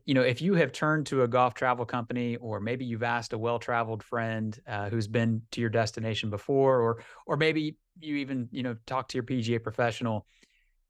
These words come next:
the advice that, <laughs> that you're provided is only valuable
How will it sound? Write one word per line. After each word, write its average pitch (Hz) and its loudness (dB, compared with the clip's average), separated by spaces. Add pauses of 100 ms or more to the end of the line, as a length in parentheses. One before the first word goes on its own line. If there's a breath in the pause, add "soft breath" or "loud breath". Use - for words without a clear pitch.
(440)
the 165 2
advice 170 -2 (460)
that, 156 -4
<laughs> 120 -6
that 135 2
you're 147 2
provided 127 4
is 127 -2
only 165 0
valuable 127 0